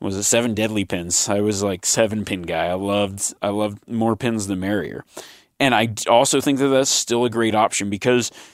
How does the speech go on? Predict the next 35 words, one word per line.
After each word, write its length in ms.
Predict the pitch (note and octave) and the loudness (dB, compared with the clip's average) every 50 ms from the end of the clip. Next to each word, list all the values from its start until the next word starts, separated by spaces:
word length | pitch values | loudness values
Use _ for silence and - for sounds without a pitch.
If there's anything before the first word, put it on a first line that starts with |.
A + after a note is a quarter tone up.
| _ _ | _ _
there 160 | - G#2+ G#2 | 0 4 4
are 100 | G#2+ G#2+ | 4 4
pros 460 | G#2 - - - A2 A2 A#2 A#2+ A2 A#2+ | 2 0 -4 -4 -2 0 0 0 0 0
and 120 | A2 G#2 | -4 -4
cons 360 | - - G2+ G2+ G#2+ G#2+ - | -2 0 0 0 0 -2 -4
to 100 | - F#2 | -6 -6
both. 460 | E2+ F2 F2+ G2 C3 E3+ - - - - - | -4 -2 0 2 2 0 0 -4 -14 -10 -6
And 340 | G2+ A2 G#2+ G2 F#2+ G2 G2+ - | -2 0 0 0 0 -2 -2 0
I 420 | G2 F#2+ G2 G2 G2+ G2+ G2+ G2+ G#2 - | 0 2 2 4 2 2 2 0 -2 -2
personally 480 | - B2+ C#3 C3+ - - C#3 C#3 C3+ | 2 2 2 2 2 2 0 0 0
found 600 | - - A#2 A2 G#2+ G#2 A2 A#2+ A#2+ - - - - _ _ - | 0 0 0 2 2 2 0 0 -4 -8 -14 -16 -18 _ _ -8
rec-, 440 | A#2 A2+ A#2+ A#2 - - - - - | -4 -2 0 0 0 -2 -4 -4 -4
like, 300 | A2 G#2 F#2 F2+ - - A#2 - | -4 -4 -4 -4 -6 -12 -10 -8
I 120 | - G#2+ | -6 -6
th-, 120 | G#2 - - | -6 -6 -6
I 80 | - | -4
think 160 | G#2 - B2 C3 | -4 -2 0 0
I 40 | |
switched 400 | B2+ - - C3+ A#2+ - - - | 0 0 0 -2 -2 -2 -2 -2
to 80 | - A2+ | -2 -2
single 340 | - - A#2 A2+ G#2+ A2+ G#2+ | 0 0 0 0 0 0 0
pin, 460 | - A#2+ A2+ A2 A2 A2 A2 G#2+ G2+ - - - - - - _ _ _ _ _ _ - | 0 0 2 2 4 2 2 0 -4 -8 -14 -20 -20 -20 -20 _ _ _ _ _ _ -6
I 220 | F#2+ G2 G#2 G2 F#2 | -4 -2 0 0 0
don't 180 | F#2 F2+ F2 | 0 -2 -2
know, 80 | E2 - - - - | -4 -6 -10 -12 -8
maybe 220 | G#2 G2 F#2 - | -8 -6 -4 -6
three 320 | D#2+ - - A#2 A#2 A#2+ A#2+ | -6 -6 -6 -4 -2 0 2
years 260 | A#2+ B2+ C#3 C3+ C#3+ | 2 2 2 2 2
ago, 220 | C#3+ C#3+ C#3+ C#3+ | 2 2 2 2
f-, 260 | C#3+ - - - - - | 2 -2 -6 -14 -10 -6
maybe 400 | C3+ B2+ A#2+ C3 B2+ A#2+ A#2+ A#2 | -4 -4 -2 0 0 0 2 2
longer. 480 | G#2+ G2+ G2+ G2+ G#2+ A2 G#2+ G2+ - - _ - | 2 0 0 2 2 2 2 0 -2 -10 _ -4
Um, 540 | G#2+ G#2+ G#2 G2 F#2 F2+ F2+ F2+ G#2 F3 - _ _ _ | 0 2 2 4 2 0 -2 -4 -10 -16 -20 _ _ _
and 340 | - G2+ - G#2 A#2+ B2+ A#2+ | -4 -2 0 2 2 4 4
I've, 560 | A2 G#2+ A2 A2 G#2+ G#2 - - - - - | 4 4 2 0 -2 -4 -10 -12 -10 -8 -8